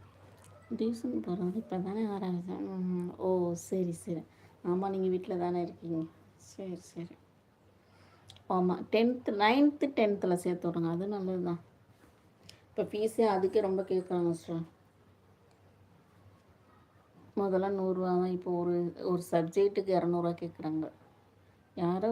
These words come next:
ஒருத்தர் சைலண்ட் வாட்ச் பண்ணிட்டே இருக்குது, யாருன்னு தெரியல. அப்படியா? போட்டு விடுங்க, இருந்துட்டு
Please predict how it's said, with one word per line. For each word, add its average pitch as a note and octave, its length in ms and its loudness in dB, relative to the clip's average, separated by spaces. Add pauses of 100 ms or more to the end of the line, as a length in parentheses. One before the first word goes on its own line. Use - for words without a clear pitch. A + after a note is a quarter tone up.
(100)
ஒருத்தர் F#3+ 400 -2
சைலண்ட் G3 480 0
வாட்ச் E3+ 320 -4
பண்ணிட்டே E3+ 460 0
இருக்குது, - 440 -6 (260)
யாருன்னு F#3+ 400 -2 (100)
தெரியல. - 380 -6 (1160)
அப்படியா? G3 520 -6 (240)
போட்டு C#4+ 360 0
விடுங்க, C#4 280 2
இருந்துட்டு C4 320 -2